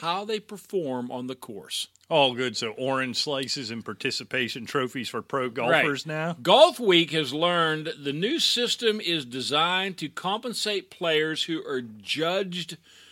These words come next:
Speaker 1: to drive fan and sponsor engagement, like Tiger Woods, Bryson DeChambeau, and Rickie Fowler. Rickie Fowler hadn't won anything in years.
Speaker 2: No, no.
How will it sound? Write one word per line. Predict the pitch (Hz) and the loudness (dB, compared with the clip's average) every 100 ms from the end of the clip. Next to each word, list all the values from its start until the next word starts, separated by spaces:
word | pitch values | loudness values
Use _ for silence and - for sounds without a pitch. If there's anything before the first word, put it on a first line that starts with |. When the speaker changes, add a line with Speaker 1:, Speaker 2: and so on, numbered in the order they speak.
| _ - | _ -12
Speaker 1:
to | 170 143 | -8 -8
drive | 110 123 143 151 151 143 | -6 -2 2 2 2 0
fan | - - 180 202 226 233 202 | -4 -4 -2 0 0 -2 -4
and | 185 | -4
sponsor | - - - 180 190 185 202 202 | -2 -2 -2 -2 -2 -4 -6 -6
engagement, | 185 160 156 170 160 113 110 101 | -8 -8 -4 -2 -2 -4 -10 -12
like | 123 123 - | -10 -10 -10
Tiger | - 165 208 214 202 | -4 0 0 0 -2
Woods, | 160 160 156 151 143 - - - - _ | 0 0 2 0 -6 -14 -16 -20 -20 _
Bryson | 147 180 202 208 | 0 2 2 0
DeChambeau, | 160 180 180 - 180 165 147 143 139 135 131 | -2 -4 -2 0 0 0 -2 0 2 2 0
and | 127 120 | -4 -4
Rickie | 156 - 175 | -6 -4 -6
Fowler. | - 151 127 104 85 - _ - _ | 0 2 4 2 -4 -16 _ -20 _
Rickie | 302 330 | -6 -4
Fowler | 208 180 190 185 | 2 6 8 8
hadn't | 143 131 | 6 4
won | 139 143 | 2 4
anything | 135 143 156 | 4 4 2
in | 151 | 4
years. | 170 220 156 90 - | 6 8 6 4 -2
Speaker 2:
No, | 135 139 127 135 107 | 2 4 4 2 -6
no. | 120 123 123 120 135 | -14 -12 -10 -10 -12